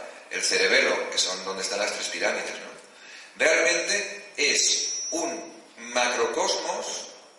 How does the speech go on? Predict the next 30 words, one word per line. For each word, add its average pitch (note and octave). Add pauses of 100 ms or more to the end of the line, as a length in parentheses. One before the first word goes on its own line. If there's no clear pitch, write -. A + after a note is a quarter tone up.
(480)
de G#2+
nuestros G#2
chakras. - (560)
Si -
yo D3+
ahora D#3
soy C3+
capaz - (160)
de A#2+ (160)
introducirme A2+ (160)
dentro - (680)
de A#2+
un B2+
chakra B2+
enorme, C#3+ (640)
podré A3+
ver - (180)
cómo D3
se A#2
interrelaciona A2
esto -
en G#2
mí. F#2+
Es A#2
como D#3+
si D3+
ahora C#3
una B2+
célula B2+
mía A#2+